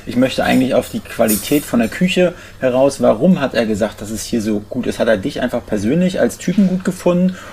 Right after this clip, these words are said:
und das Essen hat auch gut geschmeckt? Oder hast du einfach bei der Auswahl deines, deines Kochs damals extrem Wert auf, ähm, gutes Handwerk gelegt? Was war das Geha-,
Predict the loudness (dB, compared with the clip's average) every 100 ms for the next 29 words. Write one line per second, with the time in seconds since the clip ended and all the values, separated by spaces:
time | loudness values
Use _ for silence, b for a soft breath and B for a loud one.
0 | B 2 2 0 -2 -2 2 2 2 2
1 | 2 2 -2 -2 -2 -2 0 -2 -2 -6
2 | -6 -4 0 0 -2 B B 0 2 4
3 | 4 6 4 4 2 4 6 6 4 4
4 | 4 6 6 4 2 2 -4 -6 -2 4
5 | 4 4 2 0 0 4 2 2 -2 -10
6 | -10 B B B -14 -14 -14 -12 -2 4
7 | 4 4 2 0 0 0 0 0 2 2
8 | 4 4 2 0 2 2 2 0 -6 -6